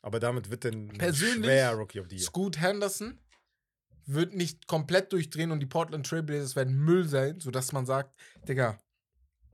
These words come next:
Speaker 2: geht mal weg mit dem. Ich glaube, Wemby wird am Anfang Startprobleme haben, aber am Ende wird er, er wird zum Ende, also seine Karriere wird krank werden, aber ich glaube, er wird Startprobleme haben, vor allem
Speaker 1: Ja.
Speaker 2: mit der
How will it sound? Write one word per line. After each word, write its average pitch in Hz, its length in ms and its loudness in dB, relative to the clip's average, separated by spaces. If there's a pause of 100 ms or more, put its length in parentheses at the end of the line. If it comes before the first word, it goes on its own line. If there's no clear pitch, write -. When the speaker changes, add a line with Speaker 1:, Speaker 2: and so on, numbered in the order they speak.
(800)
Speaker 2:
geht 147 160 -2
mal 143 160 0
weg 165 160 2
mit 143 160 -2
dem. 156 180 -2 (240)
Ich - 160 -4
glaube, 196 380 8
Wemby 185 320 4
wird 160 100 -2
am 143 140 -2
Anfang 165 300 -4
Startprobleme 131 680 -2
haben, 143 220 -2
aber 127 140 -4
am 117 80 -8
Ende 135 280 -4
wird 123 140 -6
er, 113 240 -2
er 117 140 -4
wird 131 140 -4 (460)
zum 127 160 -12
Ende, 127 360 -4
also 117 180 -2
seine 120 140 0
Karriere 120 320 -2
wird 110 140 -8
krank 139 320 -8
werden, 110 160 -4
aber 110 100 -6
ich 107 60 -10
glaube, 127 220 -8
er 113 80 -8
wird 113 120 -14
Startprobleme 117 600 -6
haben, 123 180 -6
vor 120 120 -4
allem 110 100 -2
Speaker 1:
Ja. 110 60 -6
Speaker 2:
mit 110 120 -10
der 107 200 -4